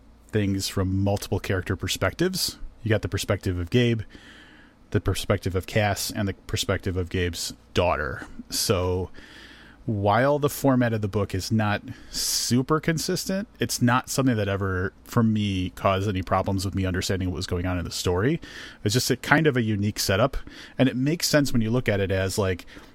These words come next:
well, we're gonna look at this person who went this one way, then we're gonna look at this other person who went this other way,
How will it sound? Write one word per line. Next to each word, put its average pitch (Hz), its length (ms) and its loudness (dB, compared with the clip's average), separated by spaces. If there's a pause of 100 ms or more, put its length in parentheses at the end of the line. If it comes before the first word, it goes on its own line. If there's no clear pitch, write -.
well, 107 120 2
we're 110 60 0
gonna 110 140 4
look 113 160 2
at 101 200 0
this 127 160 2
person 101 400 0
who 107 100 2
went 101 260 -2
this 113 200 0
one 110 220 4
way, 92 300 0 (520)
then 120 160 6
we're 117 100 0
gonna 113 120 2
look 107 180 0
at 98 60 0
this 95 180 -4
other 107 220 2
person 101 320 0
who 98 80 0
went 90 160 0
this 87 140 -4
other 147 200 4
way, 98 320 0